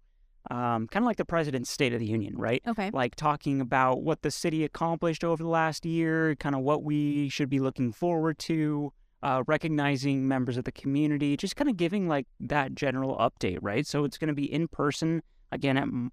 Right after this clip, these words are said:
Speaker 1: uh, on March fourteenth at the K M Performing Arts Center. It'll also be live streamed, and then we'll kinda be recapping it on social media afterwards. So, um, really just a good opportunity to kinda learn about what's going on in the city.
Speaker 2: With this being my first State of the City, now what can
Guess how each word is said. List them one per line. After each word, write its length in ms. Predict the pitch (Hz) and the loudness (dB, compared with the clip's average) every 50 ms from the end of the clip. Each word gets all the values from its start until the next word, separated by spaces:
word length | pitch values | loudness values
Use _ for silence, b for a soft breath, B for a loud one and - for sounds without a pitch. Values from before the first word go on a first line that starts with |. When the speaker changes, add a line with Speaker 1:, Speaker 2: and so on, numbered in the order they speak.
| - - | -2 0
Speaker 1:
uh, 340 | 139 127 120 120 117 120 - | 2 2 2 2 2 0 0
on 160 | 127 123 127 | 0 2 2
March 260 | 123 123 143 175 - | 4 4 4 2 0
fourteenth 500 | - - 208 196 - - 165 170 180 - - | -2 -4 -4 -2 -2 0 0 0 0 -2 -4
at 200 | - 143 139 - | -4 -4 -4 -4
the 200 | - 127 127 123 | -2 -2 -2 -2
K 240 | - - 147 156 151 | -4 -2 0 2 2
M 140 | 147 147 147 | 2 2 0
Performing 380 | - - - 143 139 139 135 - | -2 -6 -4 -2 0 0 0 0
Arts 240 | - 123 135 - - | 0 -2 -2 -2 -4
Center. 420 | - - 135 127 - 156 165 190 190 _ _ _ _ _ _ - | -4 -2 -2 -2 0 0 -2 -2 -2 _ _ _ _ _ _ -8
It'll 180 | - 156 147 | -4 -4 -2
also 460 | - - 135 143 151 - - 165 156 139 | 0 2 4 4 4 4 2 2 2 2
be 180 | 143 143 135 | 2 0 0
live 320 | 131 117 113 113 127 139 131 | 2 2 4 6 6 4 4
streamed, 380 | - - 185 196 226 233 208 | 0 -2 2 4 4 4 4
and 100 | 170 160 | 2 0
then 160 | 160 160 160 | 0 0 0
we'll 140 | 151 160 156 - - | 0 -2 -4 -4 -4
kinda 180 | - 208 226 | -2 0 0
be 100 | 208 208 165 | 2 0 0
recapping 520 | 143 147 151 - - 143 131 - - 131 | 0 0 -2 0 0 0 0 2 2 0
it 80 | 127 127 | 2 2
on 100 | 127 113 | 0 0
social 300 | - 135 131 120 - 131 | 0 -2 -2 0 0 0
media 300 | 120 123 127 123 117 - | 0 2 2 2 0 0
afterwards. 680 | - 110 113 113 - - 127 113 110 104 107 101 - - | 0 0 0 0 0 0 -2 0 0 -2 -2 -4 -6 -4
So, 320 | - 131 120 117 117 107 _ - - | 0 2 2 2 0 -2 _ -6 -4
um, 320 | - 131 131 127 123 123 | -2 0 0 0 0 0
really 220 | 123 147 170 196 | 0 2 2 2
just 180 | 175 160 151 - | 2 0 -2 -2
a 40 | 143 | 0
good 140 | 131 147 139 | 0 2 2
opportunity 440 | 139 139 - - - 135 131 127 117 120 | 2 0 0 0 0 0 2 2 0 0
to 120 | 117 117 - - _ _ _ - - - | -2 -2 -4 -8 _ _ _ -20 -14 -6
kinda 180 | - 160 165 | -4 0 2
learn 160 | 160 160 165 | 2 2 2
about 200 | 170 160 170 165 | 4 4 2 2
what's 120 | 165 165 - | 2 -2 -2
going 160 | - 175 170 | -2 0 2
on 100 | 170 170 | 2 2
in 60 | 175 | 2
the 60 | 170 | 0
city. 260 | - - 190 214 185 - - | -2 -2 -4 -4 -4 -4 0
Speaker 2:
With 160 | 226 294 - | 0 0 2
this 180 | - 381 415 - | 2 0 0 0
being 240 | 277 302 294 285 277 | 0 0 2 4 4
my 140 | 247 202 202 | 4 4 2
first 420 | - - - 233 254 254 - - - | 2 0 0 0 0 0 -2 -8 -14
State 280 | - - - 214 226 214 | -10 -2 0 0 2 2
of 100 | 220 202 | 0 0
the 80 | 240 | -2
City, 400 | 233 - - 139 165 - 196 220 _ _ - | -4 -2 -6 -4 -4 -4 -6 -6 _ _ -2
now 160 | 226 240 214 214 | 2 2 2 2
what 260 | 214 233 294 311 - | 4 2 2 2 0
can 220 | - - 359 330 | -2 0 0 0